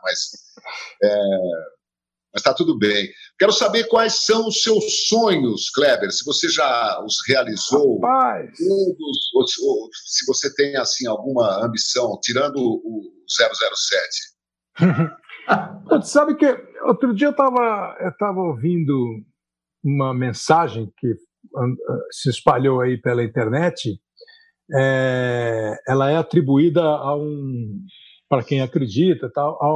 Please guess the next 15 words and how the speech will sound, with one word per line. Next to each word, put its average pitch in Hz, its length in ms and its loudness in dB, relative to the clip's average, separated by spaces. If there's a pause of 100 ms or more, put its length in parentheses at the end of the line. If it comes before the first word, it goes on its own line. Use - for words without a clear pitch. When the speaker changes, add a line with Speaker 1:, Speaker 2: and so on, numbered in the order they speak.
(160)
Speaker 2:
a, 127 60 0
a 139 100 0
um 160 100 2
espírito 214 560 2
francês, 135 640 0
que - 80 -20
foi 156 160 2
psicografada 175 960 0 (560)
e 147 140 0 (100)
foi 165 140 2
feita 165 280 0
uma 165 140 2
narração 156 640 0
da 127 140 0
mensagem. 117 500 -4